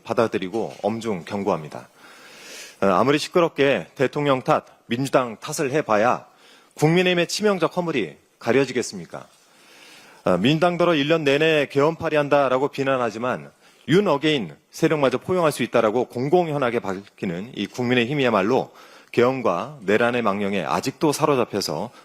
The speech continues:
헛꿈이나 꾸고 있는 것으로 보입니다. 아, 그러니까 장동혁 대표가 지난 주말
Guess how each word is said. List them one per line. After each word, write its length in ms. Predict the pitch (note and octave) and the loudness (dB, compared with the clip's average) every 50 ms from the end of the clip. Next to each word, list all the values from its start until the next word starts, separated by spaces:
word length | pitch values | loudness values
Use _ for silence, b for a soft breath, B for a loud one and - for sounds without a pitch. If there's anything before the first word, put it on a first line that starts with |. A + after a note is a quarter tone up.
| B - - | B -2 0
헛꿈이나 580 | G#3 - - G#3 F#3+ E3+ C#3 G#2 E2+ D2 D2+ - | 0 2 2 0 0 2 0 -2 -4 -4 -8 -10
꾸고 160 | - C#3+ C#3+ C3 | -6 -6 -4 -4
있는 140 | A2+ G#2 | -4 -4
것으로 300 | F#2 F#2+ - - - F2+ | -4 -4 -6 -6 -8 -8
보입니다. 480 | - F2+ E2 D2 C#2+ C2+ B1 C2 B1+ - B B B B B B B B B B B B B - | -8 -8 -8 -8 -10 -12 -12 -12 -14 -14 B B B B B B B B B B B B B 0
아, 120 | F3+ F3+ | 0 0
그러니까 460 | - D3 D#3+ E3 E3 D#3 - F3 E3 | 0 0 -2 -2 0 0 0 0 0
장동혁 460 | D#3+ - - C3+ C3+ D#3+ F3+ F#3 F3+ | 0 -4 -6 -2 0 0 2 2 0
대표가 320 | - F3+ - - E3+ E3 D#3 | 0 -2 0 2 2 0 0
지난 260 | - D#3 D#3 D3+ C#3+ | 0 -2 -2 -2 -2
주말 500 | - C#3+ C#3+ C#3+ C3+ A#2 F#2+ E2+ D2+ | -2 0 0 2 2 2 -2 -4 -6